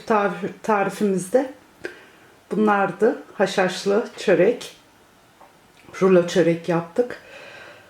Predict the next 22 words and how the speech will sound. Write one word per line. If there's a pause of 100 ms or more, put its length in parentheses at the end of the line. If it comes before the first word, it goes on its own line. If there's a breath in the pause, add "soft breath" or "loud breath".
(460 loud breath)
Çok (220)
güzel
oldular
gerçekten. (120)
Hamurun
bir
kısmıyla
da (240)
biricik
kızıma (120)
peynirlisinden
yaptım. (160)
O
şimdi
haşhaşlıyı
da
yemez
çünkü. (1160 loud breath)
Yedi
tane, (400)
e,
hamur